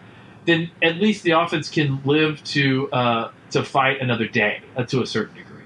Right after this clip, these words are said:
you know, like, at least they can, uh, uh, you know, put in another snap. The problem gets when,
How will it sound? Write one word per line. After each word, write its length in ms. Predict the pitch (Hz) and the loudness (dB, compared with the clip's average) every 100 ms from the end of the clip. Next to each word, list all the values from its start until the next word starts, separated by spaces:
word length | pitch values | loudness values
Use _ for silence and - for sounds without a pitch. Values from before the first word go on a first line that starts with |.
| - | -12
you 120 | 120 117 | -4 0
know, 260 | 117 131 | 2 0
like, 260 | 131 120 151 | 0 -2 0
at 120 | 139 | 0
least 200 | 170 170 | 0 2
they 140 | 156 | 0
can, 320 | 147 143 123 110 - - - - 147 | 2 0 0 -4 -14 -20 -20 -10 0
uh, 40 | |
uh, 640 | 131 117 117 - 127 117 117 | 2 2 -2 -2 0 0 0
you 80 | 131 | 0
know, 180 | 123 - - | 0 -4 -6
put 180 | - 170 | 0 2
in 120 | 156 | 2
another 280 | 143 135 123 | 2 2 0
snap. 260 | - 156 143 | 2 0 0
The 60 | |
problem 420 | - 214 254 220 | -2 2 2 0
gets 320 | 156 196 202 - | 0 0 0 -2
when, 240 | 151 143 | -2 -2